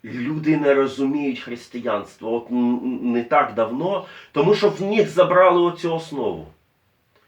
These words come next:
От не так давно там в Фейсбуці чи де це було опубліковано, е, о-,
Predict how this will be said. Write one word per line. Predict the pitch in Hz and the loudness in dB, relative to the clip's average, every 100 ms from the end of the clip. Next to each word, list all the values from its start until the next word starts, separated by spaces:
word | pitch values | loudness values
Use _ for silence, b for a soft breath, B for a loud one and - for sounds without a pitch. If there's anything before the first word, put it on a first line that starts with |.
| _ _ _ _ _ _ _ _ _ _ _ _ _ _ | _ _ _ _ _ _ _ _ _ _ _ _ _ _
От | 123 123 | -6 -4
не | 120 | -6
так | 113 113 107 | 0 0 2
давно | 107 107 110 101 - _ _ _ _ | -2 -2 -2 -4 -6 _ _ _ _
там | 98 92 - _ _ _ _ _ _ _ _ | -14 -14 -18 _ _ _ _ _ _ _ _
в | _ - - - _ | _ -20 -20 -20 _
Фейсбуці | 254 170 - 240 269 117 | -8 -8 -8 -10 -10 -12
чи | - 123 | -12 -12
де | 110 196 | -6 -6
це | - 113 | -6 -12
було | 113 123 117 | -8 -4 -2
опубліковано, | 107 113 117 120 131 110 101 101 98 b b b b - | -4 -8 -10 -8 -4 -2 -4 -8 -12 b b b b -4
е, | 110 110 | -2 -2
о-, | 131 127 120 113 110 104 | -2 2 4 4 4 -2